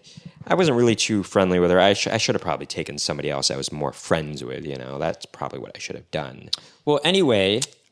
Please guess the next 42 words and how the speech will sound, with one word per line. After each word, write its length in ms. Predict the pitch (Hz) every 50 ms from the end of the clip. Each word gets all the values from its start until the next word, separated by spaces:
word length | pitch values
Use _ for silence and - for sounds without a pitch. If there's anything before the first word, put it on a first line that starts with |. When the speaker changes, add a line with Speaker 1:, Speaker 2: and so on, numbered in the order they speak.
| _
Speaker 1:
But, 180 | - - - - _
you 100 | - -
know, 140 | - - - -
I 80 | 123 127
Speaker 2:
Uh, 120 | 127 123 123
Speaker 1:
regret, 300 | 123 110 98 - - -
you 100 | - 110
know, 160 | 127 135 135 113
again, 300 | 107 123 143 147 127 110
regrets, 680 | 110 104 104 117 123 131 131 - - - - - - - - - - - - - - - - _ _ _ - - _ _
you 100 | - 87
know, 120 | 85 85 85
you 140 | 92 90 82
have 300 | 82 95 101 107 107 110
'em, 160 | 110 110 107
you 140 | 95 90 80
do 240 | 80 95 101 104
them, 300 | 98 101 101 98 104 104
and 100 | 98 92
you 140 | 87 87 90
may 120 | 90 92 87
make 240 | 90 95 92 -
mistakes, 460 | - - - - - 110 131 127 - -
and 100 | 113 113
you'll 140 | 117 117
hopefully 540 | 117 - - 117 120 - - 135 127 123 110
learn 280 | 104 104 104 117 131 113
from 220 | - - - -
them. 160 | - - 67
I 120 | 67 69 -
don't 100 | 165 165
Speaker 2:
Well, 120 | 160 151
Speaker 1:
know. 100 | - - -
Speaker 2:
anyway, 500 | 175 180 170 147 139 131 123 131 131 - - - -
um, 320 | 123 123 123 127 127 123 - - _ - _ _
yes, 260 | - 151 151 143 -
in, 240 | 139 127 123 123 120
so 280 | - - - 135 131 127
in, 280 | 123 123 123 127 139 - _ _ _ -
uh, 380 | 127 120 110 107 107 110 113 127 - _ _ _ _ _ _ - - - _ _ _ - -
at 200 | 123 120 - -
prom, 640 | - - 160 175 185 175 147 123 127 131 143 156